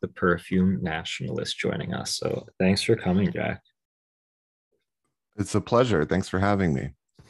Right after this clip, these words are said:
Speaker 1: So, for those who don't already know about Perfume Nationalist, tell us a little bit of background. Like,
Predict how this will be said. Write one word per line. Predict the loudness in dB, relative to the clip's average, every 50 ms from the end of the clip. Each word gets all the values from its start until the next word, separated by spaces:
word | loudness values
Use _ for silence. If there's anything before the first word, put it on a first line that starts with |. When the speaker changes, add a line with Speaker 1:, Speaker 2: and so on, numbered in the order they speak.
| -20 -20 -20 -20 -20 _ _ _ _
Speaker 1:
So, | -8 0 4 6 8 10 8 8 6
for | 4 2 2 2
those | 2 4 6 6 8 8 8 6 4 0
who | -4 0 4 6 8 8 6 6
don't | 2 -2 -2 2 2 4 4 4
already | 4 4 4 2 2 2
know | 0 0 -2 -2
about | -4 -4 -4 -6 -8 -8
Perfume | -8 -6 -6 -6 -6 -8 -10 -8 -6
Nationalist, | -6 -6 -6 -8 -8 -10 -12 -10 -8 -8 -8 -8 -10 -12 -12 -10
tell | -6 -2 2 2
us | 4 4 2 2 2
a | 2
little | 4 6 4 4
bit | 4 6 4
of | 4 4 2
background. | 2 2 2 0 0 -4 -6 -6 -6 -6 -10 -10 -14 -18 -18
Like, | -18 -18